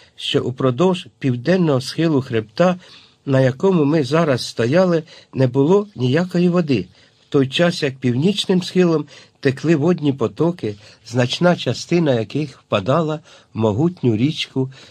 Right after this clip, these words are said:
що, химерно звиваючись, несла свої води далеко у глиб країни. Ми сиділи і мовчки споглядали цей чудовий краєвид. Першим порушив мовчанку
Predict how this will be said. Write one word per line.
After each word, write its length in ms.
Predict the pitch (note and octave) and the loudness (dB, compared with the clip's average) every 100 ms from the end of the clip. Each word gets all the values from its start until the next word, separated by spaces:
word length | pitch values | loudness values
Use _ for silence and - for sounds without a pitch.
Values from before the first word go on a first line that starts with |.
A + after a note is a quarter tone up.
| - | -16
що, 280 | - - B2+ | -6 -2 0
химерно 540 | C3+ B2 F3+ F#3+ F#3 | 2 2 2 2 0
звиваючись, 760 | C3+ C3 A#2 D#3+ D#3+ - C#3+ - | 0 0 2 0 -2 -6 -8 -6
несла 400 | G#2 - A#2 C#3 | -6 -4 -4 -4
свої 340 | - A#2+ A2 | -4 -2 -2
води 380 | G2+ C#3 D3+ C#3+ - - _ - | 0 -2 -2 -4 -8 -20 _ -8
далеко 580 | G2 G2+ A2+ D#3 D3+ - | -2 0 0 -2 -6 -8
у 120 | G2+ | -8
глиб 340 | F#2 G#2+ C3+ | -4 -4 -4
країни. 520 | - G#2 F#2 F#2 F2+ E2+ _ - _ _ _ - | -6 -6 -4 -4 -8 -12 _ -20 _ _ _ 0
Ми 120 | F3+ | 0
сиділи 580 | F#3+ F3+ D3+ F#3+ E3 E3+ - | 2 0 2 2 0 -2 -6
і 120 | B2+ | 0
мовчки 420 | B2 F3 F3+ - | 2 2 0 -6
споглядали 720 | D#3+ - B2+ B2 A2+ B2 D#3 A#2+ | -8 -2 0 2 0 0 0 -2
цей 280 | - G#2 | -4 -6
чудовий 640 | G2 - F2+ B2+ D#3 C#3 _ | -4 -6 -2 -2 -2 -6 _
краєвид. 520 | - G2 F#2+ E2 F2+ F2+ _ _ _ - - _ _ | -8 -4 -4 -4 -6 -10 _ _ _ -20 -20 _ _
Першим 480 | - F#3+ F#3+ - A2 - | -2 0 0 -4 -6 -6
порушив 460 | - A#2+ E3 - C#3+ | -4 -2 -2 -2 0
мовчанку 760 | C3 G#2+ - C3+ C3 C3 C3 | 2 0 0 0 0 -2 -4